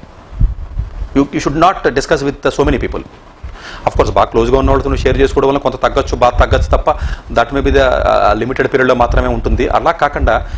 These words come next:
first of all you should give the sufficient time your brain. You should ideally, and ప్రాబ్లం అంటే ఎందుకు వచ్చింది, ఎట్లా వచ్చింది అని, అని ఆలోచిస్తూ majority of the reasons ఏవైతే ఉన్నా నీ మీద వేసుకుని, "ఓహో, నా, నేను ఇలా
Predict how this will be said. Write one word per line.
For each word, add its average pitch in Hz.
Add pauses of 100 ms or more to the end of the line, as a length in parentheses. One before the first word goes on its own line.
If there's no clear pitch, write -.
(160)
first 143
of 180
all 180
you 156
should 131
give 147
the 139
sufficient 139
time 127
your 104
brain. 107 (360)
You 117
should 123
ideally, 127 (320)
and 160
ప్రాబ్లం 165
అంటే 147
ఎందుకు 127
వచ్చింది, -
ఎట్లా 151
వచ్చింది 123 (680)
అని, -
అని 139
ఆలోచిస్తూ 147 (380)
majority 180
of 190
the -
reasons 160
ఏవైతే 151
ఉన్నా 151
నీ 131
మీద 156
వేసుకుని, 135 (140)
"ఓహో, 113
నా, 110
నేను 117
ఇలా 120